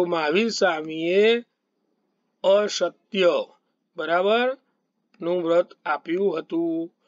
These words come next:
એટલે કે જૂઠું બોલવું નહીં. પછી એકતાલીસમું છે, બુદ્ધે કિસા ગૌતમીને ત્યાં, ત્યાર સુધી કોઈના ઘરે એક પણ મરણ ન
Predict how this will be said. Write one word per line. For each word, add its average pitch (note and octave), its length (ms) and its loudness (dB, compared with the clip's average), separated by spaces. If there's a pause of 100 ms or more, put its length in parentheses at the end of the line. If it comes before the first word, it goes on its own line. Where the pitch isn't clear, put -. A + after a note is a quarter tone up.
(440)
એટલે F3+ 280 -6
કે F3+ 180 -2
જૂઠું E3+ 500 -6
બોલવું F3 600 2 (540)
નહીં. D3 520 -4 (840)
પછી F3 320 -10
એકતાલીસમું G3 680 -2
છે, G3+ 80 4
બુદ્ધે F3 480 0 (640)
કિસા G3 380 -2
ગૌતમીને F#3 760 -4
ત્યાં, F#3+ 480 -2 (1900)
ત્યાર G#3+ 320 2
સુધી G3+ 320 -6
કોઈના G3 420 2
ઘરે F3 300 4 (160)
એક G3 160 2 (120)
પણ A#3 200 4
મરણ F#3 460 0
ન F3+ 40 2